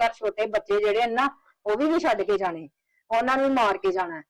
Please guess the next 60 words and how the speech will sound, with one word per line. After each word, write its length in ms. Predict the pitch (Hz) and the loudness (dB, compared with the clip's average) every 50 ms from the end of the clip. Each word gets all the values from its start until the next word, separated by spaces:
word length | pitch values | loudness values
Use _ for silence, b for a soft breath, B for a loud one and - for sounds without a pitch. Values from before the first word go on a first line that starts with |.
| _ _ _ _ _ _ _ _ - 208 | _ _ _ _ _ _ _ _ -4 -4
ਅੱਛਾ, 260 | 202 - 220 214 214 | -2 0 0 2 2
ਮੈਂ 120 | 226 247 | 2 2
ਇੰਨੀ 200 | 254 247 247 247 | 2 2 2 2
ਗੱਲ 240 | 247 262 262 262 262 | 2 2 2 2 2
ਸੁਣਦੇ 480 | 262 262 240 226 220 220 220 220 233 226 | 0 0 0 2 2 0 0 0 0 2
ਸਾਰੀ 320 | - 220 214 214 233 247 | 2 2 2 2 0 -2
ਉਹਨੇ 220 | 247 240 240 247 | -2 -2 -4 -4
ਕਿੱਕ 320 | 220 - 208 202 202 - 247 | -2 0 0 0 0 0 0
ਮਾਰੀ 280 | 254 247 233 233 233 | 2 2 2 0 0
ਆ 60 | 233 226 | -2 -4
ਤੇ 80 | 233 | -4
ਪਿੰਡ 360 | 226 226 214 202 196 196 214 | -2 0 0 0 2 2 0
ਨੂੰ 100 | 233 262 | 2 2
ਨਿਕਲ 260 | 269 247 233 226 214 196 | 2 0 0 0 -2 -2
ਗਿਆ। 260 | 202 208 208 196 190 196 - - | 0 0 0 0 0 -4 -2 0
ਮੈਂ 200 | 233 226 226 220 | 2 2 2 2
ਘਰ 280 | 233 240 233 214 208 | 2 2 2 2 4
ਆ 140 | 202 220 226 | 2 2 2
ਗਈ 200 | 220 214 208 214 | 0 -2 -8 -10
ਆ। 100 | 202 180 _ _ _ _ _ _ | -10 -12 _ _ _ _ _ _
ਘਰ 340 | _ - 254 247 240 233 233 | _ 0 2 4 4 4 4
ਆਣ 260 | 262 247 247 247 233 | 2 2 2 0 0
ਕੇ 100 | 233 240 | -2 0
ਤੇ 140 | 233 247 247 | 0 0 2
ਮੈਂ 360 | 247 240 220 220 220 226 226 226 214 | 2 2 2 4 4 2 2 0 -2
ਬੱਚੇ 360 | 208 220 208 214 - 226 240 254 | -4 -4 -4 -2 -2 -2 0 2
ਲਏ 280 | 254 247 240 233 233 | 2 2 2 2 2
ਨੇ, 140 | 233 240 240 | 2 0 0
ਮੈਂ 200 | 233 233 233 226 | 2 2 2 2
ਬੱਚੇ 360 | 226 220 208 - - 208 226 | 2 0 -2 -2 0 0 2
ਆਉਂਦੀ 240 | 226 214 214 220 226 | 2 2 0 -2 -2
ਆ 120 | 233 233 233 | -2 -2 -2
ਵੀ 80 | 233 233 | -2 -4
ਬੱਚੇ 360 | 220 208 208 208 - 202 214 | -4 -4 -2 -2 0 0 0
ਬਚਾ 360 | 208 226 208 226 220 208 202 | 0 0 0 0 2 2 2
ਲਈਏ 200 | 190 190 196 208 | 0 0 0 -2
ਕਿਸ 180 | 202 - 208 190 - - | -2 0 -2 -2 -4 -6
ਤਰ੍ਹਾਂ। 160 | - 185 175 - 233 | -8 -8 -8 -4 -2
ਮੈਂ 180 | 240 247 262 | 0 0 0
ਕਮਾ 300 | 254 285 269 262 247 240 | 0 0 2 2 2 2
'ਚ 100 | 226 262 | 2 2
ਜਾ 220 | 277 277 277 269 262 | 2 2 2 2 2
ਕੇ 140 | 269 269 | 2 2
ਲੁਕ 220 | 277 285 277 269 - | 2 2 0 0 -2
ਗਈ 160 | 240 220 226 | -4 -4 0
ਆ। 120 | 247 277 | 0 2
ਉਹਨਾਂ 380 | - - 240 254 254 269 277 269 | 2 0 0 0 2 4 2 2
ਅੰਦਰਾਂ 240 | 254 240 240 240 240 | 2 0 0 0 0
ਮੁੰਡੇ 280 | 247 240 233 220 226 240 | 0 -2 -2 0 0 0
ਨੂੰ 100 | 247 262 | 0 0
ਮਾਰ 220 | 254 233 214 202 | 0 0 0 0
ਕੁਟਾਈ 280 | - 208 214 220 233 240 | 0 0 0 0 0 0
ਕਰਨ 260 | 247 254 240 233 226 | 2 0 0 0 0
ਲੱਗ 180 | 226 226 226 220 | 0 0 0 0
ਪਏ 80 | 240 247 | -2 -2
ਨੇ, 100 | 247 240 | -2 -2
ਮਾਰਨ 380 | 233 226 220 214 208 202 202 214 | 0 2 2 2 0 0 -2 0
ਲੱਗ 160 | 226 240 233 247 | 0 0 2 2
ਪਏ 100 | 262 254 | 0 0
ਨੇ। 140 | 247 226 | 0 -2